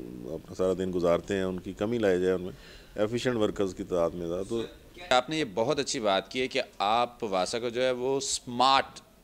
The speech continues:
Speaker 2: ایک organization بنانے جا رہے ہیں، جیسے کہ developed countries ہیں، تو کیا اس کو جب smart بنائیں گے تو آپ اپنے employees کے لیے کوئی periodic training programs، ان کی development کے لیے، ان کے skills کو improve کرنے کے لیے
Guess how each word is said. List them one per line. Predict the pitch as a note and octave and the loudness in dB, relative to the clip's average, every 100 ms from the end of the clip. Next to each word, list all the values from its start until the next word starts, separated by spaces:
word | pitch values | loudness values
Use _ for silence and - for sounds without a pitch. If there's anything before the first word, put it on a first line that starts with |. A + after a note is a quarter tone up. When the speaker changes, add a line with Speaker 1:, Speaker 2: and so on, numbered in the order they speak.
| _ | _
Speaker 2:
ایک | - G2+ - | -8 -6 -2
organization | G#2 G2 G#2 G2 F#2+ A2+ | -2 -2 -6 -4 -4 -4
بنانے | G#2 F#2 F#2+ | -4 -4 -2
جا | F#2+ | -2
رہے | G2+ | 0
ہیں، | A#2 | -2
جیسے | G2 G#2 | -4 -4
کہ | G#2 | -6
developed | F#2 G2+ A2 A2 - | 4 4 6 2 -4
countries | G#2+ F#2 G2+ F2+ | -6 -6 -6 -4
ہیں، | F2+ E2 - - | -4 -6 -14 -16
تو | - D3+ | -14 -2
کیا | F#3 F#3 F3 - | 4 6 4 0
اس | D3+ | -6
کو | - E3+ | -6 -4
جب | E3+ | -4
smart | - A2 A2 C#3 | -4 2 4 4
بنائیں | D3 B2+ B2 C#3+ | 4 2 2 0
گے | D#3+ | -4
تو | E3 E3 D#3+ - - | -2 0 0 -2 2
آپ | B2 C#3+ D3 | 6 6 4
اپنے | A2 - C#3 C#3+ | -2 -6 -4 -4
employees | B2+ G#2 G#2+ - | 0 2 2 0
کے | C#3+ | -4
لیے | C3 C3 | -4 -4
کوئی | C#3 - | -6 0
periodic | B2 B2 C#3+ D#3 - - - | 8 10 10 8 4 -8 -4
training | B2 C3 | -2 -2
programs، | C3+ B2 A#2 B2+ B2+ A#2+ | -2 0 2 2 2 0
ان | A#2+ | -4
کی | A#2+ | -2
development | G#2 A2 A2+ B2+ | 4 4 4 -2
کے | A#2 A#2+ | -2 -2
لیے، | A#2+ | -2
ان | |
کے | A#2 | -2
skills | A#2+ - D3+ D3 D3 - | -4 -2 4 4 4 -2
کو | D3 | -4
improve | C3 C3+ B2 | -2 -2 -2
کرنے | A2+ A2+ A#2 | -2 -2 -2
کے | A#2 | -2
لیے | A#2+ A#2 | 0 0